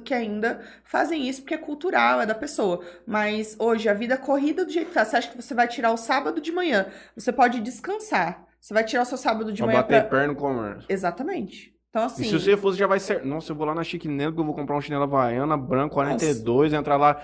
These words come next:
Speaker 2: "Amigo, você tem um
Speaker 1: Exato.
Speaker 2: quarenta e dois?" "Nossa, amigo, vem aqui." "Não, não, pelo amor de Deus, pega o quarenta e dois que eu já vou lhe
Speaker 1: É
Speaker 2: pagar
Speaker 1: isso.
Speaker 2: e vambora."
Speaker 1: É isso aí. Então, assim, hoje as pessoas, elas tão práticas. É,
Speaker 2: Uhum.
Speaker 1: é tudo muito corrido. E, às vezes, você vai postar um negócio ali, você vai deixar no subconsciente da pessoa.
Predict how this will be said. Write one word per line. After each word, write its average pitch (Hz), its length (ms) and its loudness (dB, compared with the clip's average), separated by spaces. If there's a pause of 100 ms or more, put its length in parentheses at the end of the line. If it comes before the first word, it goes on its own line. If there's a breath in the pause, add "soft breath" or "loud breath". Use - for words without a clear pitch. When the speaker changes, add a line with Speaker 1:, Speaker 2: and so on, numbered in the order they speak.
(100)
Speaker 2:
"Amigo, 180 140 2
você - 20 2
tem 220 60 4
um - 60 6
Speaker 1:
Exato. 262 200 4
Speaker 2:
quarenta 220 280 2
e 214 100 8
dois?" 214 40 -8
"Nossa, 277 320 -2
amigo, 220 180 -4
vem 254 80 0
aqui." 233 80 -2
"Não, 294 280 2
não, 302 220 -4
pelo 269 160 0
amor 269 220 -2
de 247 100 -8
Deus, 220 140 0
pega 226 140 0
o - 40 -4
quarenta 214 160 0
e 208 40 -2
dois 202 100 2
que 202 60 -4
eu - 20 -2
já 185 40 -6
vou 196 100 -4
lhe 196 100 -2
Speaker 1:
É 285 100 2
Speaker 2:
pagar 269 160 0
Speaker 1:
isso. 160 180 0
Speaker 2:
e 175 40 2
vambora." 147 420 -8
Speaker 1:
É 311 120 2
isso 339 180 -6
aí. 320 180 -2 (560)
Então, 269 160 -2
assim, 294 240 -2
hoje 277 160 2
as 285 100 -4
pessoas, 262 360 -2
elas 262 260 0
tão 254 560 -2
práticas. - 720 0 (140)
É, 196 140 -2
Speaker 2:
Uhum. 208 180 -6
Speaker 1:
é 202 480 2 (320 loud breath)
tudo 349 160 -2
muito 254 240 -4
corrido. 170 540 -4 (240 loud breath)
E, 240 100 2
às 254 180 2
vezes, 262 420 2
você 240 140 -2
vai 262 220 4
postar - 560 -2
um 220 40 0
negócio 202 340 -2
ali, 240 40 -10
você 294 120 -6
vai 269 100 -2
deixar 330 220 -4
no 302 80 -4
subconsciente 208 580 -10
da 185 60 -10
pessoa. 160 500 -8